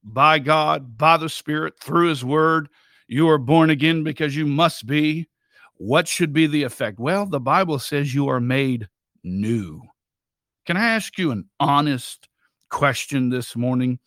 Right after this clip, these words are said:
Are you a new creation in Christ? Or are you one who claims Christ, yet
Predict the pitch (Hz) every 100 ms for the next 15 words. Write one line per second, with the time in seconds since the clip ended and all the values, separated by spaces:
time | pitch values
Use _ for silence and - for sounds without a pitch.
0 | _ - - 180 170 208 254 190 127 -
1 | 135 160 180 233 240 233 202 220 214 220
2 | 226 - 214 208 - 196 208 214 214 -
3 | - - _ _ _ _ _ _ _ _
4 | _ - 147 151 175 185 165 135 123 160
5 | 175 147 160 - - 190 208 180 - -
6 | 127 117 131 127 143 160